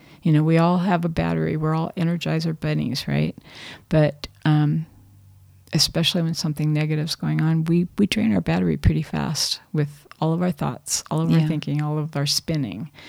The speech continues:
Speaker 1: So just take a pause.
Speaker 2: Yeah. And that's basically what we were just talking about before,
Speaker 1: Mm-hmm.
Speaker 2: which is sometimes you do just need to sit on the couch with that quart of ice cream and
Speaker 1: Yeah.
Speaker 2: Netflix, <laughs> right? To help get, help us get through.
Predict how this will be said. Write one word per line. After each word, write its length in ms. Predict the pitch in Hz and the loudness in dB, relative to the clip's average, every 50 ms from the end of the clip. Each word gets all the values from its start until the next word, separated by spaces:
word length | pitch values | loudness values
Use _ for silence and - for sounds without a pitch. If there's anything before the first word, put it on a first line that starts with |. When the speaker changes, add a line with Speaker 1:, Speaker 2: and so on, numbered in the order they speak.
| - - - - - - | -20 -20 -20 -20 -14 -8
Speaker 1:
So 320 | - - - 165 156 151 | -2 2 4 4 4 4
just 300 | 151 - 202 170 - - | 2 0 -2 -2 -2 -2
take 160 | - 190 190 | -4 -6 -6
a 60 | - - | -2 2
pause. 540 | - 156 208 208 190 165 143 - - - - - - - _ _ _ _ _ _ _ _ _ - - - - - - - | 2 4 4 4 2 0 -2 -4 -8 -12 -14 -20 -20 -20 _ _ _ _ _ _ _ _ _ -20 -20 -18 -20 -20 -8 -2
Speaker 2:
Yeah. 200 | - 175 175 190 208 - - | 2 2 2 2 0 0 4
And 140 | - 180 180 | 6 6 6
that's 180 | 180 180 175 - | 6 4 2 2
basically 580 | - 185 185 - 180 170 - 170 165 160 156 151 | 2 2 2 2 -2 -2 0 0 0 2 2 2
what 180 | - 165 160 | 0 0 0
we 120 | - 160 160 | 0 0 0
were 100 | 151 151 | 0 0
just 240 | 147 156 151 - | 0 -2 -2 -2
talking 340 | - 160 156 151 - 156 151 | -2 -4 -4 -2 -2 0 0
about 240 | 151 147 160 156 - | 0 0 0 0 0
before, 260 | 139 147 147 170 165 160 | 0 0 0 0 0 0
Speaker 1:
Mm-hmm. 140 | 156 160 165 | 0 0 0
Speaker 2:
which 140 | 156 170 165 | 0 0 0
is 60 | 156 | -2
sometimes 640 | - - - 185 - - - 185 190 196 202 - - - - - 311 285 | -2 0 0 0 0 0 0 0 0 0 0 -2 -6 -6 -4 -2 -2 2
you 120 | - 190 180 | 4 4 4
do 180 | - 160 147 | 4 2 2
just 220 | 143 131 139 143 - | 2 0 0 2 2
need 140 | 151 147 | 2 2
to 60 | 143 143 | 2 2
sit 160 | 143 - 143 | 2 2 4
on 120 | 147 147 | 4 4
the 60 | 143 143 | 4 4
couch 320 | 143 156 135 139 143 - | 2 2 2 2 0 -4
with 120 | - - - | -6 -4 -2
that 200 | - - - - | -4 -4 -2 0
quart 200 | - 156 147 143 | 2 2 2 2
of 100 | 135 139 | 2 2
ice 240 | 143 151 147 - | 0 0 -2 -4
cream 360 | - - - 147 143 147 151 151 | -6 -2 -2 0 2 2 2 4
and 80 | 147 196 | 4 6
Speaker 1:
Yeah. 220 | 240 294 294 220 | 6 6 6 6
Speaker 2:
Netflix, 600 | 165 156 - - - - 160 143 - - - - - - - - - - - - - - | 4 4 4 2 0 0 0 0 0 -4 -14 -16 -20 -20 -18 -6 -2 -2 -2 -2 -4 -8
<laughs> 380 | 349 359 - - - 339 294 - | -6 -4 -2 -2 -2 -2 0 4
right? 260 | 180 170 170 175 - - | 6 6 6 6 6 4
To 100 | 175 175 | 4 4
help 260 | 175 175 165 - - | 6 4 4 2 2
get, 220 | - 165 - - 165 | 0 0 2 2 2
help 200 | 160 156 147 151 | 0 2 2 0
us 120 | 147 147 | -2 -2
get 220 | - 131 131 - | -2 -4 -4 -4
through. 360 | - - 151 143 139 143 147 | -2 0 2 4 4 2 2